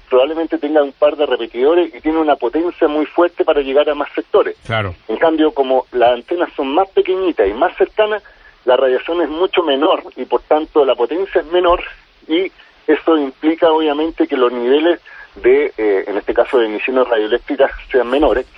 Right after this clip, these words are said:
Speaker 1: y además se están ajustando a los estándares <laughs> que no vaya a afectar, eh, a la salud de las personas. Siempre van a haber algunas voces disidentes, algunos que mencionan que el cinco G es el ca-, el causante del coronavirus, piratías respecto a la salud,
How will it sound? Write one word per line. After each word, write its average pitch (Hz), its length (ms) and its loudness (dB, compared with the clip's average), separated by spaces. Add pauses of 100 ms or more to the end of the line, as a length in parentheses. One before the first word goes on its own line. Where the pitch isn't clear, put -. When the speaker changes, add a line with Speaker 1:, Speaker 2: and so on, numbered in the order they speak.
(220)
Speaker 1:
y 123 80 4
además 147 320 0 (120)
se 151 60 -2
están 160 240 -2
ajustando 196 720 0
a 185 100 4
los 165 140 -2
estándares 175 600 -2 (320)
<laughs> - 500 -14
que 104 120 -2
no 120 140 2
vaya 131 260 4
a 120 40 0
afectar, 135 600 0
eh, 113 220 -2
a 107 80 0
la 110 160 0
salud 120 300 0
de 131 60 2
las - 100 -10
personas. 165 460 -2 (560)
Siempre 403 320 2
van 131 160 2
a 123 40 0
haber 131 160 2
algunas 123 360 -2
voces 117 320 -4
disidentes, 175 580 0
algunos 120 340 -2
que - 120 -10
mencionan 123 460 -2
que 123 120 -2
el - 100 -10
cinco 117 260 -2
G - 40 -8
es - 60 -2
el 127 120 2
ca-, - 220 0
el 107 160 -4
causante 113 460 -2
del 107 80 -6
coronavirus, 104 500 0
piratías 143 540 0
respecto 123 400 -2
a 110 40 0
la 107 140 0
salud, 156 280 2